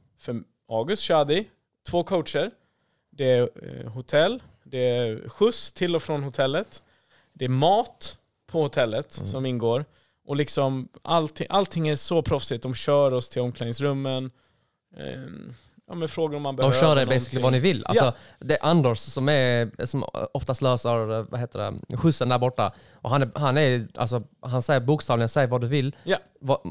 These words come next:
Speaker 2: och man, ibland så kan man känna typ så, "Fan, det känns onödigt att kalla hit honom."
Speaker 1: Ja.
Speaker 2: För att på andra galor så kanske man inte får den servicen, så det känns lite så, "Fan,
Speaker 1: Mm.
Speaker 2: chilla lite."
Speaker 1: Nej. Och det är en stor
Speaker 2: Ja.
Speaker 1: kontrast.
Speaker 2: Ja.
Speaker 1: Ehm, så.
Speaker 2: Jävlar.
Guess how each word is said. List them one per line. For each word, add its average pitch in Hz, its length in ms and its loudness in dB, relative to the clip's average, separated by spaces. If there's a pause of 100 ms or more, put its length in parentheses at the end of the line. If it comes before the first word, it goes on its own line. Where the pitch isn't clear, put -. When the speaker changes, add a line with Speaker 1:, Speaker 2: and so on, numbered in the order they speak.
(120)
Speaker 2:
och 151 160 2
man, 151 260 2
ibland 143 340 0
så - 60 -12
kan 117 80 -2
man 113 80 -2
känna 175 160 2
typ 135 120 -10
så, 139 120 -4
"Fan, 151 440 0
det 139 100 -6
känns 131 200 -4
onödigt 147 380 2
att 113 80 -8
kalla 127 200 -2
hit 165 220 0
honom." 113 320 0
Speaker 1:
Ja. 113 220 -6
Speaker 2:
För - 200 -2
att - 60 0
på 160 60 2
andra 143 320 4
galor 147 380 6
så 123 140 -2
kanske 135 260 0
man 143 100 4
inte - 120 -4
får 143 200 2
den 139 160 6
servicen, 123 580 2
så - 120 -4
det 131 40 2
känns 147 200 2
lite 135 160 -4
så, 139 180 0
"Fan, 180 320 -2 (120)
Speaker 1:
Mm. 101 200 -10
Speaker 2:
chilla 175 240 -4
lite." 139 440 0
Speaker 1:
Nej. 113 240 -6 (160)
Och 170 80 -2
det 190 100 4
är 170 40 4
en 143 60 0
stor 147 240 -2
Speaker 2:
Ja. 131 100 4
Speaker 1:
kontrast. - 440 -4
Speaker 2:
Ja. 131 200 4 (340)
Speaker 1:
Ehm, 110 600 -8
så. - 200 -12 (920)
Speaker 2:
Jävlar. 135 480 4